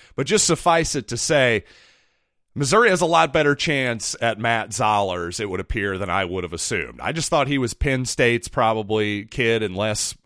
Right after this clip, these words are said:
proven otherwise. But hey, it looks like, at least according to Gabe DeArmond and his sources, he's saying Missouri's really got a shot at Matt Zollers. So that's one to watch, and maybe his recruitment, his,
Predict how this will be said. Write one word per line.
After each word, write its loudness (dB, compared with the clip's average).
proven -2
otherwise. 0
But -2
hey, 2
it -10
looks -4
like, 2
at -8
least -4
according -2
to -8
Gabe -2
DeArmond 0
and -6
his -4
sources, -2
he's -6
saying 0
Missouri's 0
really 4
got 0
a -4
shot 4
at -10
Matt 0
Zollers. -2
So 0
that's 2
one 2
to 6
watch, 4
and 2
maybe 0
his -2
recruitment, -2
his, -2